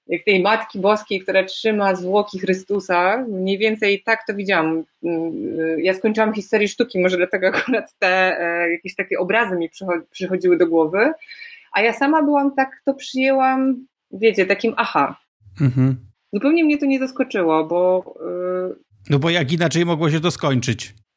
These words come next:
Speaker 1: Tak, tak, to nie mogło się skończyć inaczej, tak? Szczególnie, że ona jeszcze chyba, e, miesiąc wcześniej dzwoniła do mnie mi powiedzieć, że ojciec dostał jakąś, zrozpaczona zupełnie,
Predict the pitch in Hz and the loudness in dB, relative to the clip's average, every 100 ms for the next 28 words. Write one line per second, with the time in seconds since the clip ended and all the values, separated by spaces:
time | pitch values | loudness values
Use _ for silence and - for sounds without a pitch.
0 | - 262 190 - 214 - - 240 262 247 | -2 0 0 0 -2 0 0 2 2 2
1 | 247 - 226 226 220 220 196 190 151 143 | 0 0 -4 -2 -6 -6 -6 -2 -2 -4
2 | 151 151 190 185 - 202 240 240 226 220 | -4 -2 -2 -4 -6 0 2 2 2 2
3 | 214 233 226 214 - 202 190 196 190 175 | 2 0 0 -2 -4 -6 0 0 0 -2
4 | 170 160 175 202 220 240 - - 240 233 | -4 -8 -4 -2 -2 -4 -4 -2 -2 0
5 | 247 196 196 202 220 226 214 214 220 220 | -2 -2 -4 -2 0 0 0 -2 -2 0
6 | 220 214 196 185 185 202 202 190 190 190 | 0 0 -4 -8 -2 0 0 0 0 2
7 | 214 226 202 165 180 214 - 196 180 - | 0 0 -4 -2 0 0 2 2 2 0
8 | 175 - 175 180 240 - 233 226 208 175 | -8 -4 -2 2 0 0 -2 2 2 2
9 | 180 175 165 165 196 | 0 -2 0 0 0